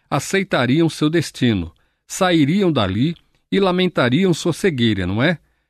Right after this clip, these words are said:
Se eu chegasse tão perto e tivesse acabado de ficar cego como uma pedra,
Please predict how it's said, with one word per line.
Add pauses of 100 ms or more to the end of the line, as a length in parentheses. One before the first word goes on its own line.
(120)
Se
eu
chegasse
tão
perto
e
tivesse
acabado
de
ficar
cego (280)
como
uma
pedra,